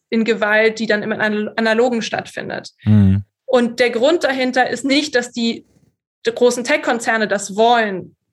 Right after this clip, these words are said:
Speaker 1: dass es sich eben Falschnachrichten verbreiten oder dass, ähm, Hass verbreitet wird.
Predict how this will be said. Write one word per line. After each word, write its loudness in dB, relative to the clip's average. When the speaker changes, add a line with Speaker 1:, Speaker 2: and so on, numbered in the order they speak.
Speaker 1:
dass -2
es -10
sich -6
eben -4
Falschnachrichten -4
verbreiten -2
oder -2
dass, -6
ähm, -6
Hass -2
verbreitet -4
wird. -8